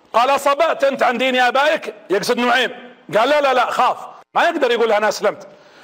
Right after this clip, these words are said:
يقول: "فأنا جالس أفكر أبغى أخره الآن". يقول: "لو تركته راح للرسول يمكن يقتله". "فأنا جالس أدور شيء أخر في الذهاب".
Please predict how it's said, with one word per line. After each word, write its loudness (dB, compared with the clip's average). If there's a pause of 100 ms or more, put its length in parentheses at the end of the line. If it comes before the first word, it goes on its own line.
(480)
يقول: 2
"فأنا 2
جالس 0
أفكر 0
أبغى 0
أخره 0
الآن". 0 (120)
يقول: -2
"لو 0
تركته 0
راح 0
للرسول 0 (180)
يمكن -2
يقتله". -2 (440)
"فأنا 2
جالس 0
أدور 0
شيء 0
أخر 0
في -2
الذهاب". 0